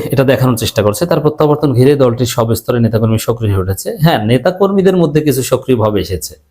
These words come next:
কিন্তু বিএনপি কর্মীভিত্তিক দল, কর্মীভিত্তিক দল হয়তো ক্ষমতা আসা যায় না। আপনি জনগণকে আলোড়িত করতে পারছেন কিনা, জনগণের মধ্যে কোনো সাড়া জাগাতে পারছেন কিনা, that's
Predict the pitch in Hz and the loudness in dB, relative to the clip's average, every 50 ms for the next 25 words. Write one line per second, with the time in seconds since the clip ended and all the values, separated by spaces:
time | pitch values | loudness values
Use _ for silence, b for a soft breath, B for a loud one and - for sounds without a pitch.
0 | _ _ _ _ _ _ _ _ _ _ - 143 135 151 160 147 135 127 120 127 | _ _ _ _ _ _ _ _ _ _ -2 0 2 2 2 2 2 2 2 2
1 | 135 123 120 117 143 156 - 156 143 139 151 147 147 147 - 143 123 117 117 101 | 2 2 2 0 0 0 2 2 2 4 4 2 2 2 0 0 0 2 0 2
2 | - 113 117 127 127 127 - - 135 127 127 120 120 123 123 - 117 - 117 110 | 2 2 2 2 2 0 -2 -4 -2 0 0 2 0 0 0 -2 -4 -4 -4 -4
3 | 107 104 98 90 - 92 87 87 90 98 107 - 139 135 127 131 131 139 135 131 | -2 -2 -2 -2 -4 -4 -4 -2 -2 -2 -2 -2 -2 0 0 0 2 2 2 2
4 | 143 147 151 151 - 143 123 110 113 117 113 120 120 135 139 143 - - 110 104 | 2 2 2 2 2 2 2 2 2 2 2 2 2 2 0 0 -2 -2 -2 -2
5 | 104 - - - 90 87 82 85 80 73 - _ _ _ _ _ _ _ _ _ | -2 -4 -4 -6 -12 -12 -12 -12 -14 -16 -16 _ _ _ _ _ _ _ _ _
6 | - 107 123 127 127 127 131 143 151 151 147 139 131 135 147 143 143 139 131 127 | 0 0 2 2 2 2 2 2 2 2 2 2 2 2 0 2 2 0 -2 0
7 | - - 123 123 113 120 113 120 120 120 127 117 - 104 - - 104 98 90 87 | 0 0 0 0 2 2 2 2 2 0 -2 -2 -4 -4 -4 -4 -6 -4 -2 -2
8 | 87 87 87 90 - | 0 0 0 0 -2